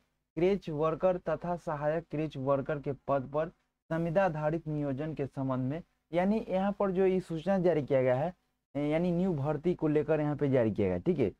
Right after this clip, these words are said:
जो कि आपको, उम, ए, पालना घर में भर्ती यहाँ पे निकल कर रही है,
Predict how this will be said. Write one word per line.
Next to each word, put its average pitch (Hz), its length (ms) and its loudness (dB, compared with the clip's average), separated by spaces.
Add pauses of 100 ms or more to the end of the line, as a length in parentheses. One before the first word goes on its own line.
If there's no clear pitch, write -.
(280)
जो 151 140 -2
कि 196 200 2
आपको, 175 300 0 (200)
उम, 160 240 -6 (300)
ए, 147 120 0 (100)
पालना 175 460 2
घर 147 380 0
में 175 300 -2
भर्ती 143 320 -4
यहाँ 156 120 -2
पे 151 80 -4
निकल 151 300 0
कर 147 160 2
रही 147 100 0
है, 175 160 -4